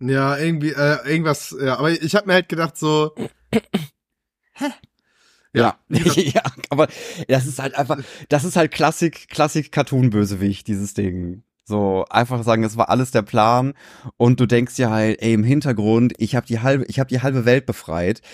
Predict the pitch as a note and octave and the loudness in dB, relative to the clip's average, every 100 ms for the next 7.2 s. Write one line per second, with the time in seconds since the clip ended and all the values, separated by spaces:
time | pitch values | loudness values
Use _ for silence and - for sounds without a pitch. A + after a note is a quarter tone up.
0 | - - A#2 - A2+ C3+ C3+ B2 C3+ D3+ | -20 -6 -4 -2 -2 -2 0 0 0 0
1 | C#3+ C3 B2 B2 B2 F#2 F2+ - A#2+ D3 | 0 0 2 0 0 0 0 0 0 0
2 | - C3 B2+ - G#2 G#2 G2+ G#2 - A#2+ | -2 -2 -4 -2 0 0 0 -6 -2 2
3 | A#2 A#2 B2 A2 G#2+ A2 B2+ - G#2 G#2 | 2 2 4 4 4 2 -2 -2 -2 0
4 | F#2 - - F#2 A2 - - - - - | -2 -2 -2 0 0 -2 -18 -20 -20 -2
5 | A#2+ A#2+ - B2+ C3+ - - A#2 B2 - | 0 0 0 0 0 -2 -2 0 2 2
6 | C3 D3 - G2+ - F#2 F2+ F#2 G2 G#2 | 0 0 -2 -2 -2 -4 -2 -2 0 0
7 | C3+ | 0